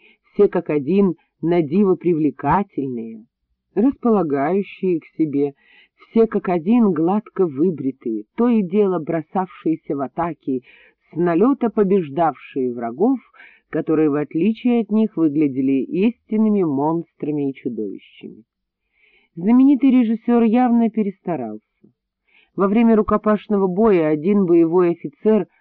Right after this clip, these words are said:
прошелся колесом, другой, смертельно раненый, прежде чем умереть, прочитал длиннющие стихи с начала до конца, а потом уже довольно картинно опустился на землю.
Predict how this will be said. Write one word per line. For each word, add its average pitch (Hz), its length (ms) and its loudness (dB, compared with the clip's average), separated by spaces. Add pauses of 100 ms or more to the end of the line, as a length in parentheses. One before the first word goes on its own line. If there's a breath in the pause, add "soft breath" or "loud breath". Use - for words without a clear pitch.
(140)
прошелся 180 600 -2
колесом, 185 720 -4 (580)
другой, 196 600 2
смертельно 208 720 2
раненый, 175 560 2
прежде 165 440 0
чем 160 240 -4
умереть, 156 560 0
прочитал 147 580 -4
длиннющие 160 920 0
стихи 180 540 -4
с - 40 -18
начала 139 480 -4
до 131 140 -6
конца, 139 540 -8 (520 soft breath)
а 165 120 -2
потом 240 440 2
уже 202 300 0 (240)
довольно 180 520 2
картинно 185 840 -2
опустился 151 720 -6
на 135 160 -6
землю. 117 480 -8